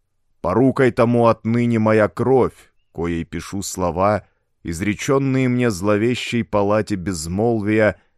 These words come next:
мёртвого города Кот, куда попереть меня не вступал ни один смертный. Над телом моим в назначенный час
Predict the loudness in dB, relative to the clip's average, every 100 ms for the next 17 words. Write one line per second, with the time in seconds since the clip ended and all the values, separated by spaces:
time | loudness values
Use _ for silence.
0 | _ -14 -4 -2 -2 -2 -4 -4 -4 -4
1 | -2 -2 -6 -10 -6 -2 -2 -4 _ -20
2 | _ _ _ _ -20 -12 -4 -2 -2 -8
3 | -18 -14 -10 -8 -8 -10 -8 -6 -6 -6
4 | -10 -12 -10 -4 -2 -2 -4 -4 -2 -4
5 | -4 -8 -8 -8 -8 -6 -6 -6 -10 -20
6 | -20 -20 _ _ _ _ _ _ _ _
7 | _ -8 -4 -4 -4 -2 0 2 2 2
8 | 2 2 0 -2 -8 -6 -2 -2 0 -2
9 | 0 -2 -4 -4 -4 0 0 0 -4 -14